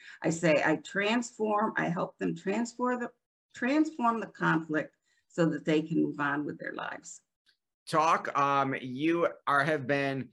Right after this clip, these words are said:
Speaker 2: quite prolific in terms of providing resources available to people online.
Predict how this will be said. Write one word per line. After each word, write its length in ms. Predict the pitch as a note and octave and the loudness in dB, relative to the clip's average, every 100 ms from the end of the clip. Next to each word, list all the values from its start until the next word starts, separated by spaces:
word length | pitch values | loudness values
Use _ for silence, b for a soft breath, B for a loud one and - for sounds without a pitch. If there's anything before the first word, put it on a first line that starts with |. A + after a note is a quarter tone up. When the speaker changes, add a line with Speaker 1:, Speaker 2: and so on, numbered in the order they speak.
| _ | _
Speaker 2:
quite 300 | - D#3+ F3+ | -4 -2 0
prolific 540 | - D#3+ D3 D#3 D3+ D3+ | 2 2 4 2 0 -4
in 100 | B2+ | -4
terms 260 | C3+ C3+ | -4 -2
of 140 | - - | -4 -4
providing 560 | C3+ G#2+ B2+ C3+ C#3 | -4 0 2 2 -2
resources 640 | B2 C3+ C3+ C3+ C3 B2+ B2 | -2 -4 -2 -4 -2 -2 -2
available 580 | G#2+ B2 C3 B2+ B2+ | 0 0 0 0 0
to 120 | B2+ F#2 | -2 -4
people 300 | B2+ A#2 - | -4 -4 -2
online. 800 | A#2 A#2 A#2 B2 B2 A#2 G#2+ | -2 -2 0 2 2 2 -2